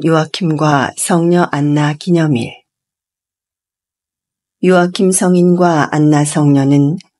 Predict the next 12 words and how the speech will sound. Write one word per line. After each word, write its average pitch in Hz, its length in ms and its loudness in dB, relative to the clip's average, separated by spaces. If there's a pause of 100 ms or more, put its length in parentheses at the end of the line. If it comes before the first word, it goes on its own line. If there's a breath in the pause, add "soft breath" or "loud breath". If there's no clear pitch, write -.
(360)
다윗 156 340 -2
가문의 151 680 0
유다 170 240 0
지파에서 175 760 -2
태어났다. 165 840 -6 (760)
전승에 147 600 0
따르면 139 680 0 (340 soft breath)
성모 175 380 0
마리아의 175 600 2
어머니 170 680 0
안나 143 320 2
성녀는 143 760 0